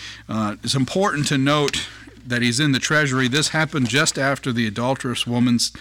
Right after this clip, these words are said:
uh, conflict, if you want to call it that, uh, which also happened right after the Feast of Tabernacles. So this gives you a, a, a geographic location, if you will, of where he, how far he's gotten in the time since the, the feast,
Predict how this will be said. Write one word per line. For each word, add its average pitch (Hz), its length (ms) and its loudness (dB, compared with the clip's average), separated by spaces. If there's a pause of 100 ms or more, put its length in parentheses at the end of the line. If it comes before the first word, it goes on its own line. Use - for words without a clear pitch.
(460)
uh, 107 380 -4 (380)
conflict, 123 560 -2
if 113 100 -10
you 120 60 -6
want 104 80 -4
to 104 100 -8
call 120 200 -2
it 110 80 -8
that, 120 260 -2 (480)
uh, 117 400 -4
which 123 220 -2
also 135 320 2
happened 131 380 0
right 123 180 0
after 123 240 -2
the 127 80 -4
Feast 120 300 0
of 117 80 -6
Tabernacles. 117 800 2
So 127 100 0
this 143 220 2
gives 190 320 0
you 151 160 2
a, 120 600 0
a, - 40 -6
a 104 380 -8 (180)
geographic 151 580 0
location, 139 600 0
if 120 160 -2
you 117 100 0
will, 120 240 -2
of 101 160 -4
where 160 400 2 (380)
he, 170 220 0
how 190 200 2
far 202 260 4
he's 170 200 2
gotten 135 440 2
in 135 220 4
the 123 80 2
time 147 340 2
since 135 280 2
the, 117 180 -8
the 110 100 -10
feast, 143 460 0